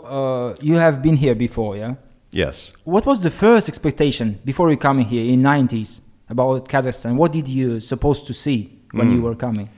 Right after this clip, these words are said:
Speaker 1: Did you
Speaker 2: Yeah.
Speaker 1: remember? Can you recall?
Speaker 2: You know, um, first of all, when I first came was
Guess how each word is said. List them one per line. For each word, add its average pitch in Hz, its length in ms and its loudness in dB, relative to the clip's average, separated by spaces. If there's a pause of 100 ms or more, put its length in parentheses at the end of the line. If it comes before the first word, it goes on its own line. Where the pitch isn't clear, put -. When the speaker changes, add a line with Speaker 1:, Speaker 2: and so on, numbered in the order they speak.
(140)
Speaker 1:
Did 147 140 2
you 147 220 2
Speaker 2:
Yeah. 135 80 2
Speaker 1:
remember? 160 280 0
Can 135 140 -2
you 131 100 2
recall? 165 280 -4 (500)
Speaker 2:
You 127 120 -4
know, 135 340 0
um, 110 360 -2 (560)
first - 300 -2
of 123 80 -4
all, 95 320 2
when 95 260 -2
I - 20 -2
first 113 320 -4
came 95 340 -2
was 82 280 -6